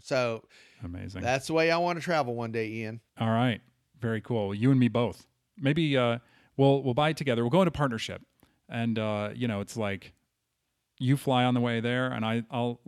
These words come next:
Speaker 2: sleep in the back, and,
Speaker 1: Uh,
Speaker 2: and then we'll switch coming the other <laughs> way.
Speaker 1: Gladly. No worries.
Speaker 2: <laughs> All right. Hey,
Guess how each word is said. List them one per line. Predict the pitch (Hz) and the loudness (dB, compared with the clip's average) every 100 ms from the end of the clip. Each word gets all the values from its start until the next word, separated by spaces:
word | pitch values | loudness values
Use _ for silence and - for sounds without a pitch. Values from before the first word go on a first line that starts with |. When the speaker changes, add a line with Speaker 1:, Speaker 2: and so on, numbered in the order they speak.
| - | -18
Speaker 2:
sleep | - - 131 | -10 -6 -2
in | 120 | 0
the | |
back, | 110 123 143 | 0 0 0
and, | 160 104 113 | 0 -2 -2
Speaker 1:
Uh, | 113 | -4
Speaker 2:
and | 113 | -4
then | |
we'll | 113 | -2
switch | 107 - 117 98 - | -4 -4 -4 -6 -8
coming | 110 104 | -6 -4
the | |
other | 104 107 | -4 -2
<laughs> | |
way. | 113 | -2
Speaker 1:
Gladly. | 151 151 151 123 123 107 117 - | 2 4 4 2 -2 -4 -6 -10
No | 147 151 | -4 -2
worries. | 147 143 127 110 - - - - 147 - - | 0 0 -2 -4 -6 -6 -8 -8 -12 -12 -18
Speaker 2:
<laughs> | - - - - - - | -18 -20 -20 -20 -18 -2
All | 185 | 2
right. | 190 127 | 4 4
Hey, | 143 | 4